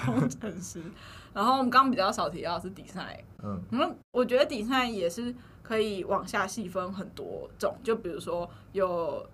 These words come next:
Speaker 1: U-，U I，就是 user interface，使用者界面的，呃，专业，然后也有U X，就是
Speaker 2: 嗯。
Speaker 1: user experience，U X或U X啊，就是使用者体验的专-，专业这样，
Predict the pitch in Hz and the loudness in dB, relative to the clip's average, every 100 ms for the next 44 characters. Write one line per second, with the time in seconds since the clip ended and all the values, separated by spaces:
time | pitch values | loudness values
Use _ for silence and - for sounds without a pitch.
0 | - 214 214 - 226 233 190 190 196 190 | -8 -4 -4 -4 -4 2 4 4 0 -2
1 | 196 185 185 202 202 180 180 175 180 165 | -2 -2 0 0 0 -2 -2 -6 -8 -8
2 | 185 - - - - - - - 202 214 | -8 -8 -10 -18 -20 -20 -12 -4 -2 0
3 | - - 202 - 190 92 - - - 151 | -4 -2 -2 -2 -6 -8 -10 -12 -2 0
4 | 113 - - - - - _ _ - 175 | 0 -4 -14 -20 -20 -20 _ _ -4 0
5 | 151 143 - 180 208 220 175 - - - | 0 -2 0 2 2 2 0 -4 -14 -16
6 | - 180 202 202 196 180 151 120 - - | -6 -2 2 2 4 4 4 0 -6 -14
7 | - - - 226 226 220 220 170 160 196 | -20 -12 -4 0 0 -2 -4 -2 -4 -6
8 | 190 190 190 190 185 - 208 208 202 196 | -6 -2 0 2 0 -2 -2 -2 0 4
9 | 185 185 - - - 165 180 - - - | 4 2 -2 -12 -6 -2 0 -2 -10 -14
10 | - 247 254 220 226 185 180 - - - | -2 0 2 4 4 2 -2 -4 -8 -12
11 | - - _ _ 190 208 202 190 190 175 | -14 -14 _ _ 2 2 2 -2 -2 -4
12 | 135 190 - 202 - - - - - - | -6 -6 -2 -2 -4 -10 -12 -14 -20 -4
13 | 220 170 180 196 - - - | -2 0 -2 -2 -4 -4 -8